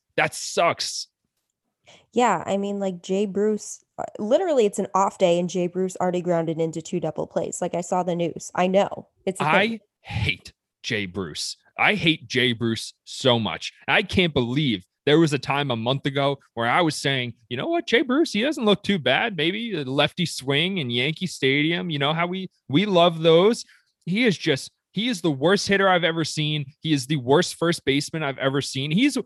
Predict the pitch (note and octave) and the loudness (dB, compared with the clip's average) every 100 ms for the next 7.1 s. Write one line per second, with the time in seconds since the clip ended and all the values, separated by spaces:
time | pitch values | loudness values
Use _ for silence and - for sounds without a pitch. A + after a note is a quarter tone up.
0 | _ F3+ D#3 C3+ F#3 F#3+ - F3 E3+ - | _ 0 0 0 0 -2 -4 -6 -4 -4
1 | D3+ - F3+ D3 - E3+ - - B2+ G#2+ | -4 -4 -4 -6 -4 -4 -4 -2 0 0
2 | E2+ - - C3 G3+ A3+ B3 F#3 E3 D3 | -4 -14 -16 -4 -2 0 0 2 2 2
3 | C3 C3+ B2+ - C3 A2+ - F2+ F2+ F3 | 2 0 0 -4 -2 -2 -4 -8 -2 0
4 | B3+ E3 _ - B3+ C#4 A#3+ A#3+ B3+ - | 0 0 _ -4 -2 0 2 2 0 -4
5 | _ _ - A#3 - G#3+ G#3+ A#3 F3+ A#3+ | _ _ -4 -4 2 4 4 2 0 0
6 | G3 F#3+ G3+ G#3+ - C#4+ - C#4 C4 C#3+ | 0 2 0 0 -2 -4 -2 0 2 0